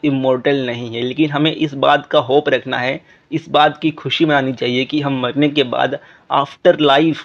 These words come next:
भगवान के पास जाएंगे, हमें भगवान से मिलने का मौका मिलेगा, हमें मोक्ष मिलेगा, हमें शांति मिलेगी। अब देखते हैं इस पोएम का कंक्लूजन। तो देखो यहाँ पर mainly इस पोएम में डेथ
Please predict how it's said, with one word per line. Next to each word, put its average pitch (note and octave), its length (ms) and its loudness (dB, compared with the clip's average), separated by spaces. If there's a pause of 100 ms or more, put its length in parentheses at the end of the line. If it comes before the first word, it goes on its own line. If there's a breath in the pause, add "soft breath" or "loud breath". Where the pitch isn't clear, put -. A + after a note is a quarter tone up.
(100)
भगवान C3 420 0
के D3 100 -4
पास C3+ 260 2
जाएंगे, A#2+ 480 -6 (320 soft breath)
हमें C3+ 180 -2
भगवान C3+ 420 2
से D3 160 -2
मिलने C#3 360 2
का C#3+ 140 2
मौका C3 320 0
मिलेगा, A#2+ 400 -4
हमें C3 320 -2
मोक्ष C3 560 0
मिलेगा, A2+ 440 -6
हमें C3 220 -2
शांति B2+ 460 -4
मिलेगी। A2+ 500 -12 (840 soft breath)
अब D3+ 120 0
देखते C#3+ 420 -2
हैं D#3+ 120 0
इस D3+ 120 -2
पोएम C#3 300 2
का C#3 120 4
कंक्लूजन। C3 760 -2
तो D3+ 140 0
देखो C#3 320 2
यहाँ D3 380 0
पर D#3 180 0
mainly C#3 500 2
इस D#3 140 -6
पोएम C#3+ 380 2
में C#3 440 0
डेथ C#3 300 0